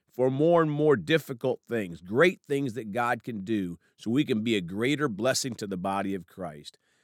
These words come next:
I'm encouraging you, I'm encouraging myself today. Let's ask for the difficult things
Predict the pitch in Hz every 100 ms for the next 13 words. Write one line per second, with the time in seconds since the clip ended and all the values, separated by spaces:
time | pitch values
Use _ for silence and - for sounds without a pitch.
0 | _ 90 127 113 - 156 170 151 156 104
1 | 123 170 180 190 _ _ - - 135 175
2 | 165 170 151 143 143 151 - 139 123 113
3 | 92 85 80 _ _ _ 101 131 - -
4 | 110 131 - 110 110 85 135 - 110 110
5 | 98 - 95 85 73